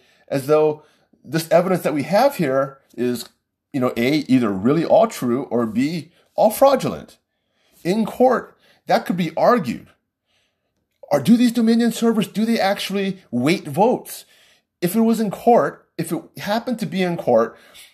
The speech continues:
then Dominion would show up and say, "Hey, you know what? Here's our algorithm, here's this and everything, here's our data science, and here's, here's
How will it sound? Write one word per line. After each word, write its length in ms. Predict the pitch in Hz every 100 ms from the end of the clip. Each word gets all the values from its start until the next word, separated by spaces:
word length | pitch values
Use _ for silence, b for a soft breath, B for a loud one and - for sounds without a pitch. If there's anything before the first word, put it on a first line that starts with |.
| -
then 440 | 113 156 175 156 b b b 117
Dominion 440 | 123 131 190 208
would 120 | 202
show 180 | - 151
up 160 | 151 135
and 100 | 120
say, 260 | 135 113
"Hey, 240 | - 165 135
you 140 | 135
know 140 | 165
what? 280 | 170 180 - 123 B - _ _
Here's 300 | _ 143 170
our 140 | 175 117
algorithm, 640 | 131 143 147 143 143 143
here's 300 | 127 147 139
this 200 | 139 135
and 120 | 117
everything, 340 | 123 123 131 131 B B
here's 220 | 151 170
our 100 | 139
data 220 | 135 139
science, 400 | - 127 123 107
and 100 | 98
here's, 360 | - 135 147 - B B B
here's 260 | 147 143